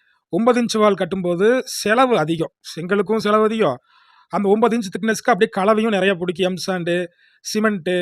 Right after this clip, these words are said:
நிறைய செலவாகும். இப்படி கட்டும்போது பாத்தீங்கன்னா, செலவு கம்மி அப்படின்றதுனால இதுக்குண்டான செலவு ஆகத்தான் செய்யும், ஆனா அதை காட்டிலும் இது கொஞ்சம் செலவு கம்மி. இப்ப சென்ட்ரிங் அடிச்சிட்டு இருக்காங்க. இதுல பாத்தீங்கன்னா, லிண்டல் லெவல்ல,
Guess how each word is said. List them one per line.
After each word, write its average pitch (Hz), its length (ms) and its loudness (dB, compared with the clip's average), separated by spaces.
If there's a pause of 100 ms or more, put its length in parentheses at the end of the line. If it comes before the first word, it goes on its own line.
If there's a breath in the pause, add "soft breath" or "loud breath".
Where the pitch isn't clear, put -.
(220)
நிறைய 254 300 2 (600)
செலவாகும். 156 500 0 (540)
இப்படி 214 200 -2
கட்டும்போது 240 440 2
பாத்தீங்கன்னா, 196 340 0
செலவு 208 360 0
கம்மி 170 360 -4
அப்படின்றதுனால 139 600 -4 (680)
இதுக்குண்டான 254 400 2
செலவு 233 260 4
ஆகத்தான் 208 380 2
செய்யும், 165 260 -2
ஆனா 247 160 2
அதை 190 180 0
காட்டிலும் 226 400 0
இது 196 120 -2
கொஞ்சம் 180 240 -6
செலவு 165 240 -4
கம்மி. 135 260 -8 (420 soft breath)
இப்ப 196 120 0
சென்ட்ரிங் 208 360 0
அடிச்சிட்டு 170 260 -6
இருக்காங்க. 131 260 -8 (760)
இதுல 156 260 -6
பாத்தீங்கன்னா, 175 460 0 (880)
லிண்டல் 269 480 2
லெவல்ல, 208 340 4